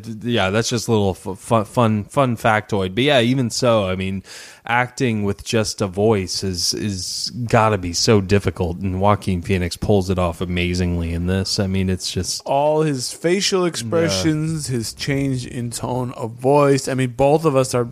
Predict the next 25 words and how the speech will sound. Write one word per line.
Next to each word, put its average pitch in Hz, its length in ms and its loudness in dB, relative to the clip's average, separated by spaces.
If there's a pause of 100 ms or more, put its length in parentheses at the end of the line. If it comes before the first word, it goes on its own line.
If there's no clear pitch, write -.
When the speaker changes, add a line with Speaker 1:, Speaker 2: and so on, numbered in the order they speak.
(120)
Speaker 2:
massive 135 1200 0
<laughs> - 40 -20
Joaquin 139 720 2
Phoenix 135 460 0
fans. 123 520 -2 (600)
Love 147 460 2
him 131 160 2
as 120 140 0
an 120 80 -2
actor. 117 400 -4
He's 123 180 -6
great. 147 640 0 (720)
Can't 185 220 2
wait 151 140 4
to 131 60 0
see 151 180 2
him 135 340 2
as 120 160 -4
the 117 80 -10
Joker 147 580 2 (120)
upcoming. 135 680 0 (580)
Speaker 1:
Oh 117 220 6
my 92 160 -4
God. 87 420 -2
<laughs> - 20 -10